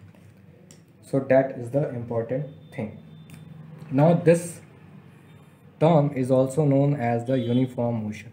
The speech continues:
Okay, so in uniform motion there is not mentioned any speed or velocity, so you can confuse here. But let me tell you that whenever it is written uniform motion, then you have to consider it as a uniform velocity, that we are talking about a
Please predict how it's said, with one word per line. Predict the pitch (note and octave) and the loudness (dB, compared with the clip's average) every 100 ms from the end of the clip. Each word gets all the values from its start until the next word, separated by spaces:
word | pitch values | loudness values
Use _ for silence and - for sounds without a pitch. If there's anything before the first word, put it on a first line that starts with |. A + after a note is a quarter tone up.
| - - _ - _ _ - - | -20 -20 _ -20 _ _ -20 -10
Okay, | A#2 B2+ C#3+ - | -4 -2 -2 -6
so | - C#3 | -2 4
in | C#3 D3 | 6 8
uniform | D3 E3+ F3 F3 | 8 6 4 4
motion | D3+ C#3+ D#3+ E3 | 6 6 4 4
there | D3 D3+ | 6 6
is | D3 | 8
not | C#3+ D3+ D3+ | 6 4 4
mentioned | C#3 C3+ - C#3 C3+ D3 | 2 2 2 0 0 -2
any | B2 D3 | 0 2
speed | C#3 - D#3 D#3 | 0 -2 0 4
or | C#3+ | 4
velocity, | A#2+ A2+ A2 A2 G#2 - - - | 4 0 -4 -8 -8 -8 -12 -10
so | - | 0
you | C3+ D3 | 4 4
can | D3+ D#3 D3 | 4 2 4
confuse | C#3 C#3 D#3 F3 D3+ | 2 4 2 0 0
here. | C3+ D3 B2+ - - - - | 4 4 4 0 -14 -20 -2
But | C3 C3+ | 0 4
let | B2+ B2 | 2 4
me | D#3+ | 4
tell | D3 B2+ | 6 4
you | C3 C#3+ | 4 2
that | B2 B2 | 0 0
whenever | C#3 D#3 D#3 | 0 2 2
it | D#3 D#3 | 2 -2
is | D3+ | 0
written | C3+ D#3 D3 | 0 2 0
uniform | B2+ B2+ C#3+ D3 | 2 0 4 4
motion, | C#3 D3+ D3 B2+ B2+ | 6 4 2 0 0
then | B2 B2+ | 2 2
you | C3+ | 4
have | C#3+ C#3+ | 2 2
to | |
consider | C#3+ C3 B2+ C#3 D#3 | 0 0 2 2 6
it | C#3+ | 6
as | C#3 A#2+ | 4 2
a | D3 | 0
uniform | C3+ C3 C#3 C#3+ C3 C3 | 0 2 2 2 0 0
velocity, | G#2+ G#2+ G#2+ G#2+ | -2 -8 -10 -2
that | B2 B2 | -2 2
we | C3+ | 2
are | |
talking | C3 B2 - C#3 | 2 0 0 2
about | C3 B2+ | 2 2
a | F3+ | -2